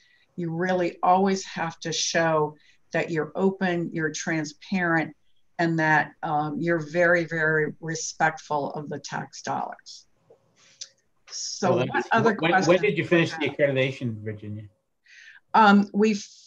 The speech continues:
Speaker 1: got our first accreditation twelve years ago, uh,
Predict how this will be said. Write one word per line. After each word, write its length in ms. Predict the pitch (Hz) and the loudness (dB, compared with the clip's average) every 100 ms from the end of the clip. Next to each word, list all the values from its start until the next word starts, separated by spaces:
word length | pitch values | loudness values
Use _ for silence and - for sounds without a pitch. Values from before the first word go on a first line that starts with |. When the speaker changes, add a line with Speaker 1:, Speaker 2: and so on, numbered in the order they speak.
| - - _ 196 | -20 -20 _ 2
Speaker 1:
got 240 | 226 214 | 6 8
our 140 | 190 190 | 8 6
first 800 | - - - 294 370 370 - - | 0 -6 4 6 6 4 -4 -4
accreditation 1160 | 208 - 214 190 175 170 175 170 180 165 160 151 _ - | -4 0 2 2 2 2 2 0 -2 -2 -4 -6 _ -16
twelve 420 | - 196 185 170 | -2 4 4 4
years 340 | 180 175 175 | 0 0 0
ago, 560 | 156 147 139 117 120 - _ _ _ _ _ _ _ _ 196 | -4 -2 0 0 -4 -10 _ _ _ _ _ _ _ _ 2
uh, 260 | 170 156 | 4 4